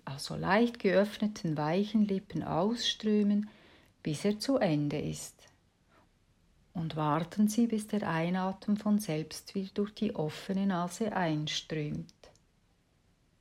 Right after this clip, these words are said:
Und wie Sie es bereits kennen, lassen Sie es aufatmen, seufzen, gähnen.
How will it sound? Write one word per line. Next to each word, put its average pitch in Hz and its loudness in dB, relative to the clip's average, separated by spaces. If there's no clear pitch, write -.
Und 214 8
wie 269 10
Sie 247 4
es 226 2
bereits 180 4
kennen, 170 0
lassen 233 6
Sie 226 2
es 214 4
aufatmen, 190 2
seufzen, 208 2
gähnen. 170 -2